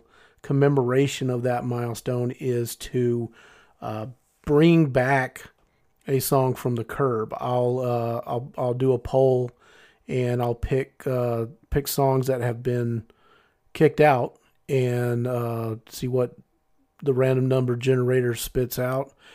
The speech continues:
Or I might just use my own. I think I'm gonna use my, my own judgment, 'cause there's,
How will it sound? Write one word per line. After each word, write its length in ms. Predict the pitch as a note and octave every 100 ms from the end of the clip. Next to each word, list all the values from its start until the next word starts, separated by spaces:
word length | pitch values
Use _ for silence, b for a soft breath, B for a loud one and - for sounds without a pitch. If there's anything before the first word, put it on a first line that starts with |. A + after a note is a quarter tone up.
| b
Or 140 | - G3+
I 60 |
might 240 | G#3+ A3 G#3
just 200 | F#3+ -
use 180 | E3 D3+
my 220 | D3 C#3+
own. 280 | C#3+ C#3 C3
I 140 | C3+
think 180 | C#3 D4
I'm 60 | F#3
gonna 120 | D3+
use 300 | C#3 C3+ -
my, 180 | C#3 -
my 260 | C#3+ C3
own 180 | C3 B2+
judgment, 460 | A#2+ C3 C3 B2 B2
'cause 140 | B2+
there's, 240 | A#2+ B2